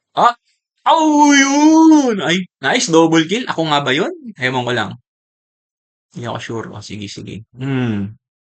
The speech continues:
Try ko lang din mag-last hit. Hindi ko sure kung may last hit din ba dito. Clue na naman yan, panigurado. Aray, aray, muntik. Ay, yun na nga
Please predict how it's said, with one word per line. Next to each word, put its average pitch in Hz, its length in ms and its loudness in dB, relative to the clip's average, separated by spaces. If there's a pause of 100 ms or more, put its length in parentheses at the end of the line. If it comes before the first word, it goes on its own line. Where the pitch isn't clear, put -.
(480)
Try 113 160 -6
ko 117 140 -6
lang 120 180 -6
din 123 80 -6
mag-last 113 400 -4
hit. 190 160 -8
Hindi 160 240 -8
ko 160 80 -6
sure - 160 -6
kung 180 160 -8
may 147 140 -4
last 120 260 -2
hit 127 160 -8
din 127 140 -8
ba 120 100 -4
dito. 170 480 -6 (160)
Clue 131 220 4
na 127 100 0
naman 127 240 -2
yan, 190 320 -2
panigurado. 139 800 -2 (960)
Aray, 160 240 0
aray, 160 320 0
muntik. 160 320 -8
Ay, 156 480 2
yun 127 80 -4
na 117 140 -4
nga 110 140 -2